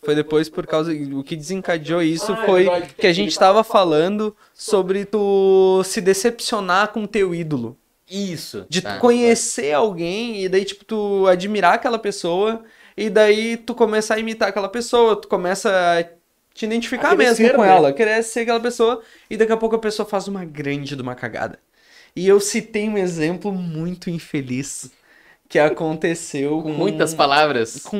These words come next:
Speaker 2: É, tipo,
Speaker 1: muitas
Speaker 2: foi muito
Speaker 1: palavras que não
Speaker 2: descritivo,
Speaker 1: podia,
Speaker 2: né?
Speaker 1: é.
Speaker 2: É.
Speaker 1: É, mas foi do, do youtuber P C Siqueira.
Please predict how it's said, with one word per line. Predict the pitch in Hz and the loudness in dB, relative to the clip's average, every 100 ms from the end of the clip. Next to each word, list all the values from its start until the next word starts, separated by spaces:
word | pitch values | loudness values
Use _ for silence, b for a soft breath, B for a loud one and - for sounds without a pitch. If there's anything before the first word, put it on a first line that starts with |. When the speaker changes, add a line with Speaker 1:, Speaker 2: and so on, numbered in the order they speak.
| 190 | 4
Speaker 2:
É, | |
tipo, | 220 | 4
Speaker 1:
muitas | 240 247 | 6 4
Speaker 2:
foi | 214 | 4
muito | 226 | 6
Speaker 1:
palavras | 214 190 185 202 202 196 196 | 6 8 8 8 6 4 4
que | - | 0
não | 185 180 | 0 -2
Speaker 2:
descritivo, | 180 180 180 | -4 -6 -6
Speaker 1:
podia, | 156 - 156 156 131 | -6 -2 0 2 2
Speaker 2:
né? | |
Speaker 1:
é. | 131 139 139 143 143 _ _ - | 4 4 2 0 -8 _ _ -16
Speaker 2:
É. | 117 120 117 - | -10 -10 -10 -6
Speaker 1:
É, | 151 143 | -2 -2
mas | 147 156 156 | -2 -4 -4
foi | - 160 | -4 -4
do, | 165 160 151 | -4 -2 -2
do | 151 | -2
youtuber | 151 147 156 165 143 | -2 -2 -4 -4 -4
P | - 143 | -6 -8
C | 165 | -6
Siqueira. | - - 131 127 123 | -10 -8 -6 -6 -8